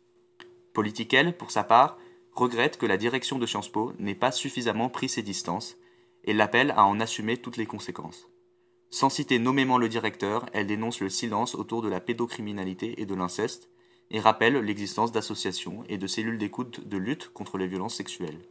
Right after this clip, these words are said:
Le sept janvier, une page Facebook et un compte Twitter Mion Démission la Honte apparaît et relaie les appels à la manifestation.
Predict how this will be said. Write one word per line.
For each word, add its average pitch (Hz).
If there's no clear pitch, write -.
Le 143
sept 160
janvier, 127
une 113
page 135
Facebook 120
et 113
un 98
compte 123
Twitter 110
Mion 117
Démission 120
la 101
Honte 120
apparaît 101
et 107
relaie 104
les 104
appels 117
à 92
la 98
manifestation. 101